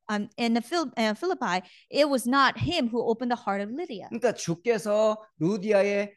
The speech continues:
Speaker 2: 마음을 여사 바울의 말을 듣게 하셨다라고 돼 있거든요.
Speaker 1: Because it records that the Lord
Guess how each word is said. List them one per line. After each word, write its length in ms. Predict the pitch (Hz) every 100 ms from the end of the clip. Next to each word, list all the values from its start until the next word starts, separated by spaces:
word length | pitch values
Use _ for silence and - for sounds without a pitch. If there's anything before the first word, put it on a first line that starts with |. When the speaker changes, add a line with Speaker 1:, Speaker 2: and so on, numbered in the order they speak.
| -
Speaker 2:
마음을 720 | 143 160 196 202 196 202 202 _ 139
여사 640 | 175 196 196 190 185 165
바울의 420 | 196 135 175 202 190
말을 300 | 180 185 175
듣게 240 | 160 -
하셨다라고 600 | 180 165 165 165 151 131
돼 100 | 113
있거든요. 520 | 101 90 90 - 95
Speaker 1:
Because 320 | 82 240 277 254
it 140 | 269
records 520 | 240 262 - 349 330
that 140 | 254 233
the 120 | 220
Lord 500 | 214 269 370 381 285